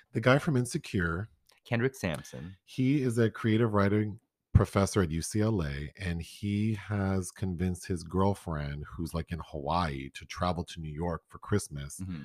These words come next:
Speaker 1: because he has intentions to propose to her.
Speaker 2: And move back there.
Speaker 1: Well, she doesn't know that.
Speaker 2: Yeah.
Speaker 1: And he's with his daughter, who's kind of annoying.
Speaker 2: Yeah, a little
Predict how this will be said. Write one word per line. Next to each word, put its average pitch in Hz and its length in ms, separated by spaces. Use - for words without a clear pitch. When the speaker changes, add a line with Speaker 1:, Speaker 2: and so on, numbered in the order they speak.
Speaker 1:
because 92 280
he 107 100
has 95 140
intentions 87 520
to - 120
propose 90 680
to - 100
her. - 340
Speaker 2:
And 95 200
move 95 440
back 80 280
there. 67 320
Speaker 1:
Well, 90 180
she 107 160
doesn't 82 220
know 71 160
that. - 200
Speaker 2:
Yeah. 90 160
Speaker 1:
And 92 100
he's 104 320
with 98 180
his 104 220
daughter, 85 560
who's 92 160
kind 85 200
of 82 100
annoying. 80 500
Speaker 2:
Yeah, 80 160
a - 20
little 92 180